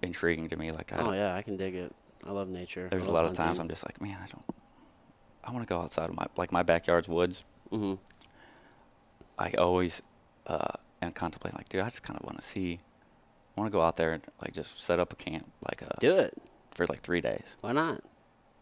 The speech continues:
Speaker 1: I might.
Speaker 2: Might as well.
Speaker 1: I've been
Speaker 2: Shit.
Speaker 1: ta-, I've
Speaker 2: It's
Speaker 1: been,
Speaker 2: out
Speaker 1: I've been
Speaker 2: there.
Speaker 1: thinking about it for
Speaker 2: Just go
Speaker 1: a
Speaker 2: s-,
Speaker 1: while.
Speaker 2: just go sleep out there. Fuck.
Speaker 1: I want to, I'm going to.
Speaker 2: Yeah, fuck yeah, you
Speaker 1: I'm fucking
Speaker 2: should.
Speaker 1: going, I'm gonna document that shit, write it all, write it all
Speaker 2: Hell
Speaker 1: down
Speaker 2: yeah,
Speaker 1: and
Speaker 2: dude, record yourself. Little
Speaker 1: Dude.
Speaker 2: fucking little snippets.
Speaker 1: Mm-hmm.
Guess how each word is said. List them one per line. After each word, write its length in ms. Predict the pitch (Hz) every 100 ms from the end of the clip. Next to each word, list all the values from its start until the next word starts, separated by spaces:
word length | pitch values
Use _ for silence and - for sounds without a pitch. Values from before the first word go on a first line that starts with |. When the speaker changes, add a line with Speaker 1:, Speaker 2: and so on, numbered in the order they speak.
| _ _ _ -
Speaker 1:
I 60 |
might. 220 | 85 82 - _ _ -
Speaker 2:
Might 140 | - 120
as 80 |
well. 260 | 123 151 165
Speaker 1:
I've 140 | 101 101
been 80 | 170
Speaker 2:
Shit. 40 |
Speaker 1:
ta-, 120 | -
I've 180 | - 95
Speaker 2:
It's 80 | 95
Speaker 1:
been, 80 | 127
Speaker 2:
out 120 | 190
Speaker 1:
I've 100 | -
been 60 | 104
Speaker 2:
there. 80 | 117
Speaker 1:
thinking 160 | 104
about 180 | 95 85
it 60 | 73
for 200 | 65 -
Speaker 2:
Just 100 | -
go 80 | 135
Speaker 1:
a 100 | 90
Speaker 2:
s-, 60 | 85
Speaker 1:
while. 240 | 90 87
Speaker 2:
just 120 | 131
go 80 | 170
sleep 300 | 160 175 170
out 160 | 127 117
there. 260 | 98 87 85 _ _ _ _ _ -
Fuck. 220 | - - -
Speaker 1:
I 40 |
want 240 | 95 101 120
to, 120 | -
I'm 60 |
going 200 | 98 104 92
to. 120 | -
Speaker 2:
Yeah, 260 | 151 170 101
fuck 300 | - 156 -
yeah, 120 | 170
you 120 | 160
Speaker 1:
I'm 60 | -
fucking 180 | -
Speaker 2:
should. 40 | 165
Speaker 1:
going, 140 | 92
I'm 100 | 82
gonna 120 | 98 80
document 400 | 87 87 80 71
that 100 | 57
shit, 220 | - -
write 160 | 87
it 80 | 87
all, 140 | 90 -
write 180 | 90 85
it 100 | 87
all 140 | 87
Speaker 2:
Hell 100 | 87
Speaker 1:
down 80 | 143 156
Speaker 2:
yeah, 40 | 151
Speaker 1:
and 80 |
Speaker 2:
dude, 160 | 139 135
record 360 | 131 - 147 139
yourself. 540 | 127 104 90 80 - - -
Little 220 | 110 107
Speaker 1:
Dude. 120 | -
Speaker 2:
fucking 320 | 107 107 110
little 200 | 107 107
snippets. 640 | 104 - 113 90 78 - 90
Speaker 1:
Mm-hmm. 300 | 85 90